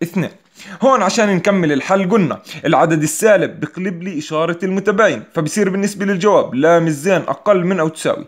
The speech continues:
الثلاثة على اثنين. كنا بنعرف إنه هي عبارة عن الواحد ونص.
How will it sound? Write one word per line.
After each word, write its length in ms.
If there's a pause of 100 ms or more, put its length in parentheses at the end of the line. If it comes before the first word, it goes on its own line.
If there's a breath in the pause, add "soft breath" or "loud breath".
(280 loud breath)
الثلاثة 480
على 100
اثنين. 220
كنا 240
بنعرف 360
إنه 180
هي 40
عبارة 320
عن 160
الواحد 580 (280 loud breath)
ونص. 380